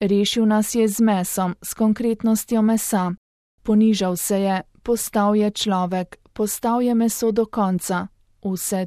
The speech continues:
to je mogoče razumeti in prejeti samo v lončenih posodah, je dejal papež. Ob koncu pridige je spomnil še na Samarijanko, ki po srečanju z Jezusom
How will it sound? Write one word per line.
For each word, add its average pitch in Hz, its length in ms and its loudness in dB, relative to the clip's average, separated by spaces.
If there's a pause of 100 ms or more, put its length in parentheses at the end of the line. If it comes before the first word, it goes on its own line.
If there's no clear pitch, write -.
to 226 200 0
je 220 140 2
mogoče 185 520 0
razumeti 196 680 0
in 180 140 0
prejeti 220 640 -2
samo 220 500 2
v 233 60 0
lončenih 220 680 2
posodah, 180 640 -4 (240)
je 196 180 -2
dejal 185 380 -2
papež. 180 640 -4 (520)
Ob 190 180 -2
koncu 190 440 0
pridige 226 460 -2
je 196 160 2
spomnil 233 500 0
še 214 200 0
na 208 140 2
Samarijanko, 196 1000 0 (100)
ki 202 140 -6
po 190 200 -4
srečanju 190 680 0
z 175 120 -8
Jezusom 214 640 -2